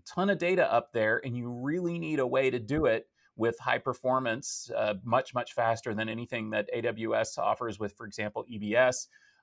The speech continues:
uh, you needed a solution. Well, now they've got one. And in fact, uh, from what I'm hearing, this was actually kind of co-developed alongside, uh, Amazon's, uh, own staff to offer to their whale customers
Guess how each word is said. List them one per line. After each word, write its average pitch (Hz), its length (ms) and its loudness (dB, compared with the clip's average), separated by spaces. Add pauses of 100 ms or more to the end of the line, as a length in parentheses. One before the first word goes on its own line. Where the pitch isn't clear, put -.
(100)
uh, 123 220 2
you 143 160 -2
needed 156 280 0
a 147 60 2
solution. 147 520 -2
Well, 123 120 -4
now 139 160 0
they've 143 180 -2
got 127 280 0
one. - 220 -14
And 113 100 -10
in 117 100 -8
fact, 139 420 4
uh, 120 140 2
from 131 180 -4
what 131 120 2
I'm 123 100 -4
hearing, 131 400 -2
this 127 160 -6
was 127 140 -4
actually 127 300 -2
kind 127 180 -8
of - 100 -10
co-developed 135 800 0
alongside, 113 800 2 (400)
uh, 110 200 2
Amazon's, 107 880 -2
uh, 113 220 0
own 135 260 2
staff 123 680 -2
to 113 340 -4
offer 127 640 2
to 139 100 -6
their 107 280 4
whale 131 520 2
customers 104 720 -4